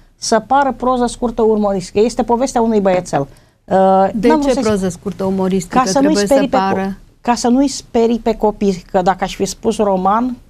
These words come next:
Speaker 1: un copil de șase ani ar fi zis: „O, e prea puternic pentru mine, mă depășește.”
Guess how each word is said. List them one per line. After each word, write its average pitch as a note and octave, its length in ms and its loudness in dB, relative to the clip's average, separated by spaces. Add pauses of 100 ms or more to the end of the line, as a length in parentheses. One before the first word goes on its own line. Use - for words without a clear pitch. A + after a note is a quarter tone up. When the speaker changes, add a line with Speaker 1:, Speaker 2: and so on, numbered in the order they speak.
(120)
Speaker 1:
un G3+ 100 -8
copil G#3 280 0
de G#3 80 0
șase G#3+ 300 -4
ani G#3 300 0
ar G3+ 80 -6
fi G3+ 160 -4
zis: F#3+ 160 -4
„O, D#3 360 0 (180)
e D#3+ 240 -8
prea E3+ 320 0
puternic C#3+ 420 -6
pentru C#3+ 320 -6
mine, A#2+ 360 -6 (220)
mă E3 120 2
depășește.” D#3 680 -6